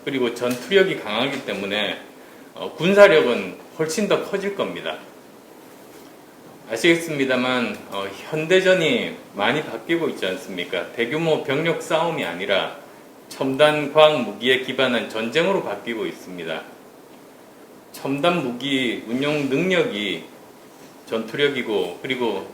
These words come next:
전투 수행 능력 아니겠습니까? 어, 일반 드론을 띄우는 것도,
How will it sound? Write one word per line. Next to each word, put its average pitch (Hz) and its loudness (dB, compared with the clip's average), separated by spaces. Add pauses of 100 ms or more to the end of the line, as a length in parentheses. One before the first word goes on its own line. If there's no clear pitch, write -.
전투 117 -6
수행 175 2
능력 143 -2
아니겠습니까? 92 -6 (920)
어, 98 -12
일반 170 0
드론을 165 0
띄우는 170 -4
것도, 107 -2